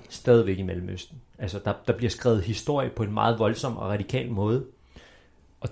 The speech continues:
det, det, det var bare interessant for mig, fordi jeg kunne f-, øh, fordi det var noget, som, som vakte store følelser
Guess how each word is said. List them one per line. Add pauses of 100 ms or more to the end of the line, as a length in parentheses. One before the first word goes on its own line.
det, (100)
det, (340)
det
var
bare
interessant
for
mig,
fordi
jeg
kunne
f-,
øh,
fordi
det
var
noget,
som, (840)
som
vakte
store
følelser